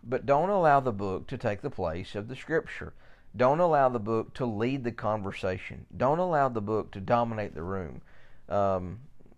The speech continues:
usually, usually a book is good, uh, to help you get started. Usually a book is good to give you ideas. Um, but, but to give a book, uh,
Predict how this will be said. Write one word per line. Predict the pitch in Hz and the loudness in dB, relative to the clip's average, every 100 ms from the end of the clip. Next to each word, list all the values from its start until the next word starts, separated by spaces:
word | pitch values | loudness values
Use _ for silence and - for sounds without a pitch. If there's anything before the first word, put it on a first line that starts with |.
| - - - - - - | -20 -20 -20 -20 -20 -10
usually, | 143 165 208 175 127 107 123 143 - | -2 0 0 0 0 0 0 -6 -14
usually | - 131 180 180 151 131 | -4 0 0 0 0 2
a | 117 | 2
book | 104 123 110 | 0 -2 -2
is | 101 | -10
good, | 98 - 135 135 104 98 123 - - - - | -10 -8 -2 0 0 -4 -8 -18 -20 -20 -8
uh, | 107 - | -8 -4
to | 127 | -2
help | 156 160 | 0 -2
you | 160 | -4
get | 131 131 | -6 -6
started. | - 143 123 92 78 - - - | 0 4 6 4 0 -10 -20 -14
Usually | - 165 180 175 | -4 -2 -2 0
a | 147 | -2
book | 127 143 | -2 -4
is | 123 | -6
good | 107 127 | -4 -4
to | 110 | -4
give | 107 120 | -4 -4
you | 113 110 | 0 2
ideas. | 101 78 110 87 76 - - - - - - | 0 0 -6 -6 -10 -14 -20 -20 -20 -16 -4
Um, | 101 104 98 92 98 - - - | 0 2 0 -2 -10 -14 -18 -8
but, | - 107 - - | 2 2 2 -4
but | 110 - | -4 -4
to | |
give | 113 143 185 | -4 -2 0
a | 170 | 0
book, | 98 117 127 - - - - - - - - - | 2 2 2 -2 -14 -20 -20 -20 -20 -20 -14 -6
uh, | 104 101 | -4 -4